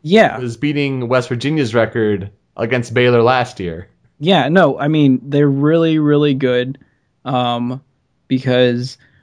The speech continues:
Speaker 1: our defense isn't as nearly as bad as it was last year. I can't imagine how many points they <laughs> scored against us last year with this team.
Speaker 2: Oh.
Speaker 1: Um, really, it's because they can run the ball.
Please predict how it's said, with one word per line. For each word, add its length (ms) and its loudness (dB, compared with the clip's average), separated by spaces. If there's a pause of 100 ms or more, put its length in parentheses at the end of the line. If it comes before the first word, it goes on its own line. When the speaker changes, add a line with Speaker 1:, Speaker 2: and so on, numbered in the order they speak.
(160)
Speaker 1:
our 240 6
defense 540 0
isn't 320 0
as 160 -6
nearly 500 4
as 120 2
bad 220 2
as 100 -2
it 80 -4
was 200 -4
last 300 0
year. 100 -6
I 40 2
can't 240 6
imagine 560 6
how 80 6
many 120 2
points 360 2
they 80 6
<laughs> 20 6
scored 380 6
against 400 4
us 120 -4
last 440 0
year 120 -4
with 200 -8
this 260 -2
team. 400 -6 (260)
Speaker 2:
Oh. 220 -8
Speaker 1:
Um, 380 0 (180)
really, 420 6
it's 120 -6
because 340 -2
they 100 0
can 140 -4
run 160 -2
the 60 -4
ball. 360 -10